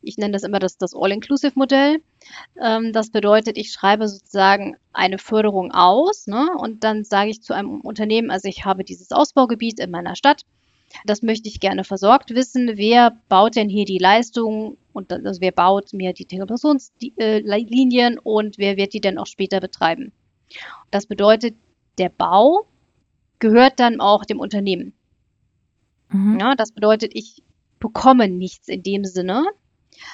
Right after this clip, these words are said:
Speaker 1: sondern ich schreibe sozusagen eine Konzession aus, keine klassische, ne? Sondern ich schreibe sozusagen aus, wer möchte hier eine Wirtschaftlichkeitslücke haben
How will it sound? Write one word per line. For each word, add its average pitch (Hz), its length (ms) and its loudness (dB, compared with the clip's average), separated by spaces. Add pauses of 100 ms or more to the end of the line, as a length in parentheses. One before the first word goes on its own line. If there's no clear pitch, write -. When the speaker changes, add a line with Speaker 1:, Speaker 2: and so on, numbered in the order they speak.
(140)
Speaker 1:
sondern 214 420 -2
ich - 220 -8
schreibe 220 420 0
sozusagen 196 800 -2 (760)
eine 226 200 0
Konzession 220 640 -6
aus, - 480 -8
keine 180 220 -8
klassische, - 600 -10
ne? 285 240 0
Sondern 214 380 -2
ich - 220 -12
schreibe 202 340 -2
sozusagen 202 340 -6
aus, 247 220 0
wer 226 240 2
möchte 220 320 -4
hier 208 180 -4
eine 185 180 -4
Wirtschaftlichkeitslücke 254 760 -4
haben 254 420 2